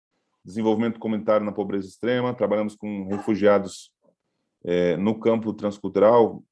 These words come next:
ajudando famílias que estavam se refugiando por causa da perseguição. Já no final de dois mil e treze, é, no primeiro ano que a gente tava lá,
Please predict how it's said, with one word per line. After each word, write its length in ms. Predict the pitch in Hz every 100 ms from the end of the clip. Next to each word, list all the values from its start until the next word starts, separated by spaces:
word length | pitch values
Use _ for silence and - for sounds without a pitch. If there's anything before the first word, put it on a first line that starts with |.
| -
ajudando 600 | 87 90 95 101 90 85 -
famílias 400 | 92 98 95 -
que 100 | -
estavam 220 | 95 92
se 140 | -
refugiando 460 | 90 98 92 92 90
por 140 | 92
causa 200 | 92 90
da 60 | 90
perseguição. 840 | 92 87 98 - - 113 123 127 _ -
Já 220 | 98 123
no 120 | 143
final 340 | 135 131 131 151
de 100 | 131
dois 180 | 131 110
mil 100 | 117
e 120 | -
treze, 540 | 120 147 120 87 85 _ _ _ _ _ _ _ _ _ -
é, 640 | 92 90 90 87 87 90
no 120 | - 80
primeiro 340 | 98 113 123
ano 160 | 110 107
que 60 |
a 20 |
gente 140 | 101 -
tava 220 | 101 98
lá, 400 | 98 107 135